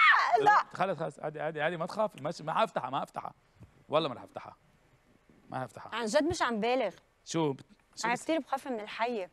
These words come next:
Speaker 1: <laughs> أنا بوقت أكون بمصر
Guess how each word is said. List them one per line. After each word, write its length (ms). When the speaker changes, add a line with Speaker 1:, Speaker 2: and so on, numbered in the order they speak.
Speaker 1:
<laughs> 1600
أنا 160
بوقت 400
أكون 300
بمصر 580